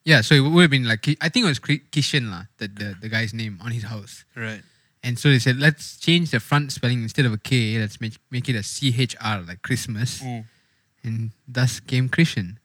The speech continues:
Speaker 2: Yeah,
Speaker 1: That's why
Speaker 2: and
Speaker 1: my
Speaker 2: the
Speaker 1: name does
Speaker 2: Shan
Speaker 1: not
Speaker 2: rhymes with mine lah.
Speaker 1: Yeah, Roshan, Krishan.
Speaker 2: Yeah.
Speaker 1: That's why my name does not exist.
Speaker 2: Yeah, yeah. Krishan's name is completely unique.
Speaker 1: Yeah, if you
Speaker 2: There's
Speaker 1: Google,
Speaker 2: no
Speaker 1: like,
Speaker 2: one named
Speaker 1: if you
Speaker 2: Krishan.
Speaker 1: Google Krishan, you,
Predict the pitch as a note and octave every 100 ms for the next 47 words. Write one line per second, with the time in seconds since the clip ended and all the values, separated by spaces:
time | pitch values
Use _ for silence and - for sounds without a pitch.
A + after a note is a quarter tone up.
0 | _ _ - D3+ A3+ - F#3 F#3+ D3 F#3
1 | F3+ C#3 D3+ B2 A2 A2 B2 C#3+ A2+ -
2 | A2 G#2 A2+ B2+ A#2 A2+ A2+ A#2 G#2+ G2
3 | - - C#3 E3+ D3 D3 C#3+ B2+ C#3 A#2
4 | D3+ - - - - A2+ G#2+ G2+ G#2+ _
5 | C#3 D3 G3+ D#3+ - A2+ A2+ A#2 A#2+ G#2
6 | G#2 F#2+ C#3 A#2+ B2 C#3+ C#3+ D#3 D#3+ D#3+
7 | C3 B2 A#2 G#2+ - A#2+ C3+ E3 F3+ -
8 | C#3 D3 B2+ A2+